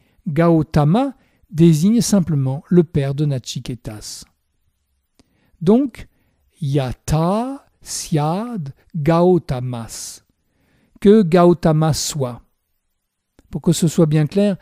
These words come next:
je vais ajouter mon père,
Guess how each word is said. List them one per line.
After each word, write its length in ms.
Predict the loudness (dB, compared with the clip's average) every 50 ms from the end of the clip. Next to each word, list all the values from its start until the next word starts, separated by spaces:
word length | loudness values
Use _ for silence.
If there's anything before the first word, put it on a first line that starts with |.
| _ _ -10
je 140 | -4 -2
vais 180 | 0 2 2 2
ajouter 600 | 2 2 0 -2 -4 -2 0 0 0 0 -2 -8 _ _ _ _ _ _ _ _ _ _
mon 240 | -6 -4 -2 -2 -2
père, 420 | -4 -6 -8 -8 -8 -12 -18 -20